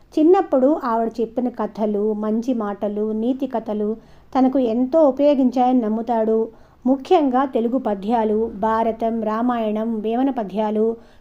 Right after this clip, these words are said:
సుమతి శతకాలు తెలుగు పట్ల తనకు ఎంతో అభిరుచిని పెంచాయి. అమెరికా వెళ్ళిన తర్వాత కూడా దొరికినప్పుడల్లా తెలుగు పుస్తకాలు చదువుతూ ఉండడం,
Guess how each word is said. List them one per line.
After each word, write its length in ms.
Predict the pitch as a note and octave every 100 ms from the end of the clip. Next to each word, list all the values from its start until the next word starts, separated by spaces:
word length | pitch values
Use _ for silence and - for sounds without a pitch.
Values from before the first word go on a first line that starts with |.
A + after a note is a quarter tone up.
| -
సుమతి 340 | E4 D#4+ E4+ D#4
శతకాలు 640 | D4 B3 B3+ A#3 A3 A3
తెలుగు 360 | A3+ G#3+ A3+ D4+
పట్ల 460 | C4 G#3+ A3+ B3 B3+
తనకు 180 | A#3 A3
ఎంతో 460 | G3+ G3+ G#3+ B3+
అభిరుచిని 540 | C4+ G3 G#3+ B3+ B3+ A#3+
పెంచాయి. 560 | G#3+ G3 A3 G#3+ G#3+ - - _ _ -
అమెరికా 380 | B3+ F#4+ F#4 E4+
వెళ్ళిన 300 | C#4+ B3+ C4
తర్వాత 380 | B3 A3+ A3+ A#3
కూడా 440 | A3+ G3+ G#3 G#3
దొరికినప్పుడల్లా 1160 | G3+ G#3 A3 D4 C#4+ C4 G#3+ G#3+ C#4+ F#4 C4 G#3 B3+
తెలుగు 240 | B3 C4+
పుస్తకాలు 460 | C4+ C4 C#4+ C4 A3
చదువుతూ 320 | A#3+ B3 B3+
ఉండడం, 460 | A#3 G#3+ A3 A3